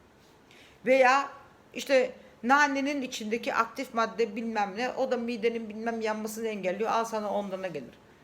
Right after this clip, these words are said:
Ne farkı var ki? Kimyasal yoldan üretmemişler ilacı da içindeki aktif maddeyi ayırıp üretmişler. Nasıl yaptılar acaba? O laboratuvar neredeydi? Orada da kimya işlemi yok muydu? Holistik şifa,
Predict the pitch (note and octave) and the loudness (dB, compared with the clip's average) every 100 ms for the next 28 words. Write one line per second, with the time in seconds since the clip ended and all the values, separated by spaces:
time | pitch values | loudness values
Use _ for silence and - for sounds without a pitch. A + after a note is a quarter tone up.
0 | - C4+ F#4 - F4 C4+ D4+ C#4+ B3+ E3+ | -4 -2 0 -4 -4 -4 -2 -4 -6 -8
1 | - - - C#4 D4 D4+ D4+ D#4 D4+ D4+ | -10 -20 -10 -4 2 4 4 2 4 2
2 | C#4+ D4+ B3+ D4 E4 - C4+ B3 - A#3 | 2 0 -2 -2 -4 -4 -6 -4 2 2
3 | - A#3+ C4 G4+ A#4 A4 - - - - | 2 0 0 0 -2 -4 -8 -20 -20 -20
4 | - D4+ - D#4+ E4 F#4+ E4 - F#4+ C#4+ | -12 -10 -6 -6 -2 0 0 -2 -10 0
5 | C#4 C4+ A#3+ C#4+ C4 C#4 G#3 A3 G#3+ G#3 | 2 2 0 0 2 0 -2 -4 -4 -4
6 | - G#3+ A#3 G#3 - F3+ D#3+ - - A#3+ | -2 -2 -2 -6 -8 -6 -4 -6 -4 0
7 | F#3+ E3+ E3 D#3 A3+ A#3 A3 B3 B3+ C#4 | 0 -2 -4 -2 -2 -2 -2 -4 -2 -6
8 | D4 E4+ - F#3 F3+ - - _ _ _ | -6 -12 -6 -6 -6 -14 -16 _ _ _
9 | _ _ _ - G3+ G#3 - - A#3+ A#3+ | _ _ _ -12 -10 -10 -12 -10 -8 -4
10 | A#3 - A#3 B3+ B3 - C#3 - - - | -4 -4 -10 -8 -10 -10 -12 -14 -16 -20
11 | _ _ _ _ _ _ _ _ _ _ | _ _ _ _ _ _ _ _ _ _
12 | _ _ _ _ _ _ _ _ _ _ | _ _ _ _ _ _ _ _ _ _
13 | _ _ _ _ _ _ _ _ _ _ | _ _ _ _ _ _ _ _ _ _
14 | _ _ _ _ _ - - - - _ | _ _ _ _ _ -20 -20 -20 -20 _
15 | _ _ - - - - - - - - | _ _ -12 -10 -10 -14 -16 -20 -20 -20
16 | - _ _ _ - G#3+ B3 - C4+ - | -20 _ _ _ -6 -2 -2 -4 -10 -10
17 | G#3+ - G3+ B3 | -10 -2 -2 -2